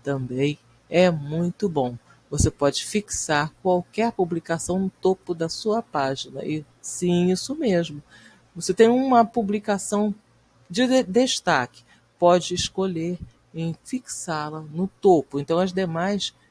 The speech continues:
irão entrando automaticamente abaixo, isso só no período que você assim desejar, tá? Como comunidade, liquidações e eventos próximos.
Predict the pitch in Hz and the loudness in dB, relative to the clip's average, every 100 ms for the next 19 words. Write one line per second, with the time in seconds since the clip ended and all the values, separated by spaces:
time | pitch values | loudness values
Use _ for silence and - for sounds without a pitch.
0 | _ 170 165 170 175 160 - 156 147 156 | _ -2 2 2 2 -2 -2 -2 -2 -6
1 | 147 147 - 147 147 156 220 202 202 226 | -4 -6 -6 -8 -6 -6 -4 -2 -2 -2
2 | 254 311 - - 277 - - 285 220 214 | -4 -4 -6 -2 -2 -2 -6 -4 -4 -8
3 | - 190 190 - 185 175 - 180 175 170 | -12 -8 -8 -6 -6 -6 -6 -6 -6 -6
4 | - 202 185 151 147 _ _ _ - 156 | -4 -6 -4 -4 -6 _ _ _ -10 -8
5 | 165 170 160 - 156 151 160 151 139 147 | -4 -4 -4 -6 -6 -4 -4 0 0 0
6 | 139 - 139 151 123 135 - 143 147 147 | -2 -10 -10 -8 -4 -4 -2 -4 -4 -2
7 | 185 220 175 185 - - 156 143 - 143 | -4 -2 -4 -4 -8 -10 -8 -8 -10 -12
8 | 165 - | -10 -10